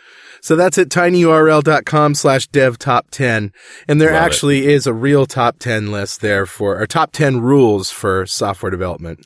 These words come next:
Speaker 2: Brilliant.
Speaker 1: Peter Bromberg.
Speaker 2: Nice find, dude.
Speaker 1: Yep. Who's talking to us, Richard?
Speaker 2: Grabbed a comment off of show ten eighty-eight, the one we did with Mister Sonmez, with John Sonmez, when we talked about careers.
Speaker 1: Yep.
Speaker 2: And, uh, which generated a ton of great comments. They, those shows usually do.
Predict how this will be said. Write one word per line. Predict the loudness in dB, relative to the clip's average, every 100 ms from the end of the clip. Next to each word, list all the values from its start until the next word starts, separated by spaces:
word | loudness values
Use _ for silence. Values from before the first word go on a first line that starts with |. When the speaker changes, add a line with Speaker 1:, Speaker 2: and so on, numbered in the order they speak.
| _
Speaker 2:
Brilliant. | -4 -2 -2 -6 _ _ _
Speaker 1:
Peter | -8 -6
Bromberg. | -4 -6 -4 -6 -8 _ _ -4
Speaker 2:
Nice | -4 0
find, | -2 -2
dude. | -6 -10 -12 _ -2
Speaker 1:
Yep. | -2 -2 _ _ -20 -20 -12 -4
Who's | 0
talking | 2 2 2
to | 2
us, | 0 -2
Richard? | -4 -6 -8 _ _ _ _ _
Speaker 2:
Grabbed | -2 -2
a | -2
comment | -2 -2
off | -4 -8
of | -2
show | -2 -2
ten | -4 -2 -2 -2
eighty-eight, | -2 -2 -2 -2 -4
the | -6
one | -4
we | -4
did | -4
with | -4
Mister | -2 -4 -2 -6
Sonmez, | -4 -2 0 0 -2 -4 -6
with | -8
John | -2 -2 0
Sonmez, | -2 -2 -4 -6
when | -10
we |
talked | -6 -8 -6
about | -2 0 0
careers. | -2 -4 0 0 0 -2 -4 -8 -16 -18 _ _ -2
Speaker 1:
Yep. | -2 0
Speaker 2:
And, | -2 -2 -2
uh, | -8
which | -6 -4 -4
generated | -2 0 0 0
a |
ton | -4 -6 -4 -2
of | -4
great | -6 -8 -8
comments. | -8 -8 -8 -10
They, | -6 -4
those | -4 -6 -4
shows | -2 -2 -2
usually | -6 -6 -6 -8
do. | -6 -8 -8